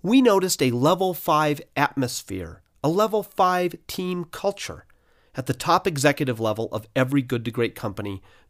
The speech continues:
during the key transition years. Not that every executive on the team became a fully evolved level five leader to the same degree as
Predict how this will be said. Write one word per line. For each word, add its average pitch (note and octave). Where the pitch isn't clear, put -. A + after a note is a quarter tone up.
during C#3
the C#3
key A2
transition G2
years. F#2
Not C4+
that C#4+
every G#3
executive C#3+
on A#2+
the G#2+
team G3
became G#2+
a F#2+
fully D#3
evolved A2+
level A2+
five A2
leader A2+
to -
the G#2+
same B2
degree A2
as G2